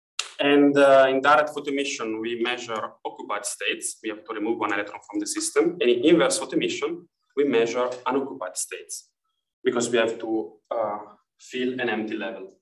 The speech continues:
And we call these energies addition and removal energies. One electron addition and removal energies. And this is, uh, what we are going to target,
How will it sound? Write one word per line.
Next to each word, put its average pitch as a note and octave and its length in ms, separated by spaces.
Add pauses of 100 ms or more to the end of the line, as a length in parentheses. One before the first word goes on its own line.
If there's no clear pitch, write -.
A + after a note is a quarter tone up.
(540)
And C#3 120
we D3+ 160
call - 460 (100)
these D3 260
energies C#3 600 (460)
addition F#3 800
and C#3+ 240
removal C#3 360
energies. - 560 (1000)
One - 280
electron C3+ 400
addition A#2+ 380
and A#2 120
removal G#2+ 280
energies. G#2 480 (2000)
And D#3 400
this - 440
is, C#3+ 380
uh, C#3 400
what - 280
we C#3+ 80
are C3 140
going C3+ 300
to B2+ 400 (1040)
target, A#2+ 520